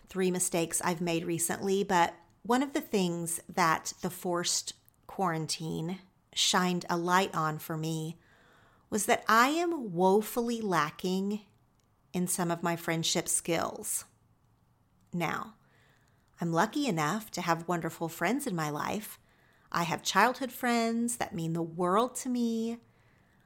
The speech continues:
I have a great group of mom friends,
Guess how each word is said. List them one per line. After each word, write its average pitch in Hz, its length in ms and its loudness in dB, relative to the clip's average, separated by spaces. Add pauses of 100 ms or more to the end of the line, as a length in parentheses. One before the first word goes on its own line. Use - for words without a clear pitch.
(200)
I 165 160 8
have 170 180 0
a 165 60 -4
great 185 420 2
group 208 400 0 (100)
of 156 180 -8
mom 190 400 4
friends, 240 920 0